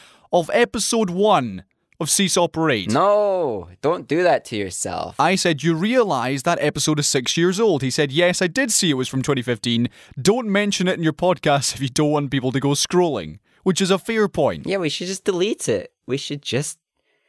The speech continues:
Speaker 2: instead of, instead of continuously advertising them by talking about them again, we should just put them in an archive,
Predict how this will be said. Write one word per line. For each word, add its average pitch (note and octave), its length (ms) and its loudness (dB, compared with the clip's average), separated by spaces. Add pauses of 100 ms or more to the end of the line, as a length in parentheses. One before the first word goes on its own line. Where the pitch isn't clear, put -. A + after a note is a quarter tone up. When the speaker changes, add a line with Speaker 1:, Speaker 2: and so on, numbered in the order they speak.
(160)
Speaker 2:
instead D#3 240 -2
of, E3+ 80 -2 (160)
instead D#3 240 -2
of F3+ 120 -6 (120)
continuously F3 840 -2
advertising C#3 960 0
them C3+ 180 -4
by B2+ 200 0
talking E3+ 580 -2
about B2+ 340 -2
them B2 140 -6
again, C3 340 0
we D3+ 120 -2
should D#3 320 -4
just E3 340 -2
put - 200 0 (120)
them G3 180 0
in G3 80 2
an F#3+ 80 2
archive, C#3 640 -2